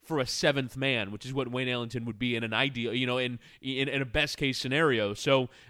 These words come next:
I, I, I'm, I'm disappointed, no doubt, that, um, that you couldn't even get a second for him. I mean, he's your one expiring contract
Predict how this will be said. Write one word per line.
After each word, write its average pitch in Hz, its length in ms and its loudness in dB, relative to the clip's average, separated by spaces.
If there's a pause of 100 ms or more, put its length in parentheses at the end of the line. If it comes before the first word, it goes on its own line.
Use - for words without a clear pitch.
I, 151 280 2
I, 170 100 8
I'm, 160 200 -2
I'm 156 220 2
disappointed, 185 600 -2
no 160 220 0
doubt, 147 340 6 (260)
that, 123 280 0
um, 120 320 -2
that 127 80 -4
you 139 120 -4
couldn't 220 160 0
even 214 120 -4
get 139 80 0
a 101 60 -6
second 240 400 -2
for 104 260 -4
him. 98 100 -6
I 110 40 -6
mean, 139 160 -2
he's 170 200 -2
your 147 100 2
one 151 200 0
expiring 156 460 -4
contract 113 600 -4